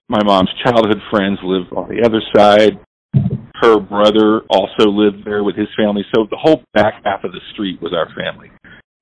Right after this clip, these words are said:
And my grandfather was a country western musician. He toured up and down the East Coast. And eventually, both of her brothers had bands. So there was a point where at my grandmother, my grandparents' house,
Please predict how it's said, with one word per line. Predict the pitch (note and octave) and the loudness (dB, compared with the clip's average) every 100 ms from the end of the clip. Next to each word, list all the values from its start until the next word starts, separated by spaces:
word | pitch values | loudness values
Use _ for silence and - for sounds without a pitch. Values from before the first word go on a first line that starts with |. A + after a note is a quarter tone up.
| - | -2
And | A#2+ G#2 A2 | 2 4 2
my | G#2 G2+ | 2 0
grandfather | F#2+ A2+ D3 E3 - F#2+ F#2 | 2 4 4 4 2 0 2
was | F#2 G#2 | 2 2
a | F#2 - | 0 -2
country | B2 A#2+ A2 | -4 0 2
western | G#2+ G#2+ A2 | 2 0 -2
musician. | G2+ F2 E2+ F2+ | -4 -4 -8 -10
He | F2 - | -16 -6
toured | A2+ G2 | 2 2
up | F2+ | 0
and | F#2 | -4
down | F2+ F2+ | -4 -4
the | |
East | - - - | -8 -20 -10
Coast. | - - - - _ _ _ _ - | -8 -8 -14 -20 _ _ _ _ 0
And | A2 | 4
eventually, | G#2+ G#2+ - G#2+ G2+ G2 - - | 4 2 2 4 4 0 -8 -2
both | A2+ B2+ B2 | 2 2 -2
of | - | 0
her | A2+ | 0
brothers | F#2+ G#2 G2+ F#2+ - | 2 0 2 -2 -2
had | G2+ F#2 | -4 -4
bands. | - F#2 F#2 F#2+ | -4 -4 -6 -4
So | A#2+ A2+ | -4 -2
there | A2+ | -6
was | A2+ | -6
a | A2 - | -6 -2
point | G3 D3 F#2+ - _ - - _ | 2 2 0 -8 _ -20 -20 _
where | - A#2 | -8 -6
at | - | -6
my | G2+ G2+ | -6 -4
grandmother, | A2+ C3 D3 A#2 F#2 | 0 2 2 0 -2
my | F#2+ G2 | -4 -4
grandparents' | G#2+ C3+ D3 C#3+ F#2+ F2 - | 0 0 -2 -4 -4 -4 -4
house, | F#2 D#2 | -6 -6